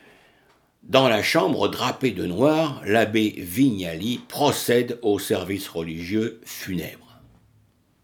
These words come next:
en présence, bien sûr, des proches du défunt et de sa domesticité. Puis le corps reste exposé pendant deux jours,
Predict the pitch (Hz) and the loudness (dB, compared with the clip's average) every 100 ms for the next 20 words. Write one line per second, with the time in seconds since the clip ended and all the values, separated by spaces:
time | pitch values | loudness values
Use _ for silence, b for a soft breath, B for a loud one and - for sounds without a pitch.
0 | _ - - - - 107 110 - - 78 | _ -12 -8 -8 -6 -6 -6 -12 -14 -14
1 | - 95 92 - B B B B 80 90 | -10 -8 -10 -14 B B B B -4 -4
2 | - 127 107 - 82 82 78 113 110 107 | 0 0 0 -4 -8 -6 -2 0 0 -2
3 | B B B B - 90 87 85 - 98 | B B B B -8 -6 -6 -10 -2 0
4 | 98 87 110 98 90 - 90 - - - | 0 2 2 2 -2 -6 -10 -12 -16 -20
5 | - - - - _ - B B B 139 | -20 -20 -20 -20 _ -20 B B B 6
6 | 147 110 107 131 139 101 104 135 135 110 | 8 8 8 10 12 10 6 6 4 0
7 | - - 92 90 110 113 92 90 90 90 | 0 -4 -4 0 0 0 -4 -2 -2 0
8 | 101 90 87 98 | 0 -2 -8 -10